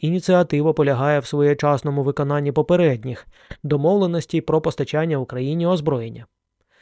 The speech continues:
А також президент зауважив, що важливо, щоб партнери дотримувалися своїх зобов'язань, ну, оскільки для України важливо вижити, що означає мати конкретні рішення та отримувати допомогу вчасно.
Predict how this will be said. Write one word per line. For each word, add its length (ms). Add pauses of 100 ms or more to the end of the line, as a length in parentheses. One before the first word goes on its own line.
(240)
А 80
також 260
президент 460
зауважив, 640
що 220
важливо, 580 (340)
щоб 320
партнери 500
дотримувалися 760
своїх 340
зобов'язань, 760 (400)
ну, 100
оскільки 440 (180)
для 420
України 500
важливо 580 (360)
вижити, 680 (320)
що 280
означає 540
мати 280
конкретні 580
рішення 420
та 140
отримувати 640
допомогу 500
вчасно. 560